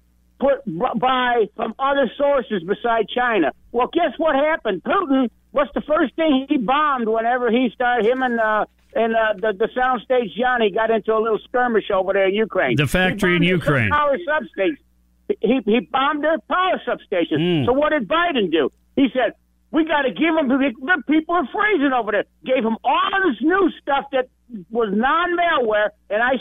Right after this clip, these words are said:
Speaker 1: say he, he, uh, quietly lo-, allowed them companies to start buying Chinese stuff again. It's in the water treatment stuff, anything that had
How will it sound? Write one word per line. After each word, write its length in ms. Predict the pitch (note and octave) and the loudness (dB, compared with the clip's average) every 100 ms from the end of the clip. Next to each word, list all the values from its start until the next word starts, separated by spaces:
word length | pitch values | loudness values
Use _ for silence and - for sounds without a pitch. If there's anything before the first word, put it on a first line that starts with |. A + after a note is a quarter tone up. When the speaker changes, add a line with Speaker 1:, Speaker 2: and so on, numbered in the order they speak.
| - | 0
Speaker 1:
say 180 | C4 | 2
he, 220 | A3 B3 A3 - | 2 0 -2 -2
he, 280 | G3 C4 A#3+ | 0 2 2
uh, 140 | G#3+ E3+ _ _ _ | 0 -2 _ _ _
quietly 540 | - C4+ D4 B3 A3+ | -2 0 0 0 0
lo-, 360 | A#3 A#3 A#3+ A3+ | 2 0 0 0
allowed 300 | A#3 B3+ B3 | 0 0 0
them 180 | A#3+ A3 | -2 -2
companies 480 | - C4+ A#3 G#3 G#3 | -4 -4 0 0 0
to 80 | G#3 F3 _ | -2 -6 _
start 300 | - A3+ G#3+ | -4 -2 0
buying 320 | G#3+ A3+ A3 | -2 0 0
Chinese 400 | F3+ A3 G#3+ A3+ | 0 -2 0 0
stuff 240 | - F3+ D#3+ | 0 -2 0
again. 160 | E3 - - | 0 -2 -2
It's 200 | A3+ A#3 | 0 0
in 160 | B3+ A#3+ | 0 2
the 80 | G#3+ | 2
water 460 | G3 B3+ D4+ D4+ - | 2 2 0 -2 0
treatment 360 | D4 C#4 B3 | -2 -2 -4
stuff, 180 | A#3 C4 | -2 -2
anything 440 | A3+ E4+ D4 F4 D#4 | 0 0 0 0 0
that 100 | A3 | 2
had 280 | C4+ C4+ | 2 0